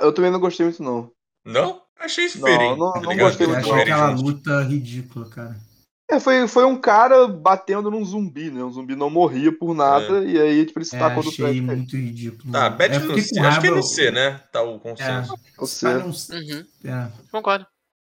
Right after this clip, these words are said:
Speaker 2: Tá, C,
Speaker 1: Tesão.
Speaker 2: então. Esse é F. Oli.
Speaker 3: Esse, cara,
Speaker 1: É, cara,
Speaker 2: É o que
Speaker 1: é o
Speaker 2: mata o
Speaker 1: cara,
Speaker 2: John. É o
Speaker 1: é o cara que
Speaker 2: Squire.
Speaker 1: mata
Speaker 3: Mano.
Speaker 1: Ygritte, mano. Ele mata Ygritte
Speaker 2: Ele mata
Speaker 1: também.
Speaker 3: Ele
Speaker 2: Ygritte
Speaker 3: mata
Speaker 2: e o John.
Speaker 3: Ygritte, ele
Speaker 1: Ele
Speaker 3: tenta,
Speaker 1: mata
Speaker 3: ele,
Speaker 1: Ygritte.
Speaker 3: ele faz complô pra matar o, o, o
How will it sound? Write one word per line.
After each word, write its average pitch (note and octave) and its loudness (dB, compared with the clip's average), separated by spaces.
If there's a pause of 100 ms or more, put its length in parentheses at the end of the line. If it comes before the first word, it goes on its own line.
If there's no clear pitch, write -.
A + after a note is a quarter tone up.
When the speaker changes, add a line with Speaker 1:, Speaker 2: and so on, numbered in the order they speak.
(640)
Speaker 2:
Tá, F2 -10
C, C3+ -8
Speaker 1:
Tesão. A2+ -6
Speaker 2:
então. - -12 (1000)
Esse D3 2
é G#2+ 2
F. D#3 -10 (680)
Oli. C#3 2
Speaker 3:
Esse, G3+ -4
cara, E3+ 0 (280)
Speaker 1:
É, G#3+ 2
cara, F#3+ 4
Speaker 2:
É F3+ 6
o - 6
que F3+ 6
Speaker 1:
é F#3+ 6
o G3+ 6
Speaker 2:
mata F3+ 4
o - 6
Speaker 1:
cara, B3 6
Speaker 2:
John. C3+ 2 (200)
É C3 -6
o C3+ -4
Speaker 1:
é - -6
o B2 -18
cara - 6
que C3 2
Speaker 2:
Squire. B2+ 4
Speaker 1:
mata G#3 4
Speaker 3:
Mano. - -4
Speaker 1:
Ygritte, D3+ -2
mano. A#2+ -4
Ele C3+ -8
mata D#3 -2
Ygritte C3+ -6
Speaker 2:
Ele C#3 -4
mata D#3+ 0
Speaker 1:
também. D3+ 4
Speaker 3:
Ele G3+ 4
Speaker 2:
Ygritte B3+ 2
Speaker 3:
mata A3+ 0 (120)
Speaker 2:
e A3 4
o - -2
John. G#3+ 0
Speaker 3:
Ygritte, G3+ -2
ele G3+ 2
Speaker 1:
Ele G3+ 0 (120)
Speaker 3:
tenta, G#3 2
Speaker 1:
mata E3+ 4
Speaker 3:
ele, F3 0
Speaker 1:
Ygritte. E3+ -4
Speaker 3:
ele F#3+ -2
faz F#3+ -4
complô F#3 -8
pra F#3 -14
matar F3+ -12
o, F3+ -8
o, D#3+ -12
o C#3+ -10